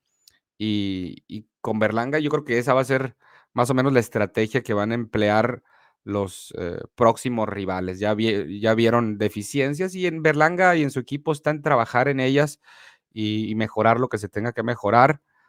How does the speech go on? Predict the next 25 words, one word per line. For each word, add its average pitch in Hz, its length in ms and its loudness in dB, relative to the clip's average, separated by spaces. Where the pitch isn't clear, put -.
y 117 180 -6
que 123 120 2
no 143 240 2
pase 160 460 4
lo 120 160 2
que 113 120 -8
pasó 110 340 -4
con 135 180 0
otros 135 240 -4
prospectos - 880 -8
puertorriqueños 117 1040 0
como 95 460 -8
Félix 117 380 -6
Verdejo. 113 480 2
Y 127 80 2
eso 135 100 -4
es 151 80 -2
algo 170 240 2
que, 120 260 -2
que 131 240 0
es, - 160 -4
es 180 140 2
muy 196 500 2
de 190 120 4
los, - 580 -2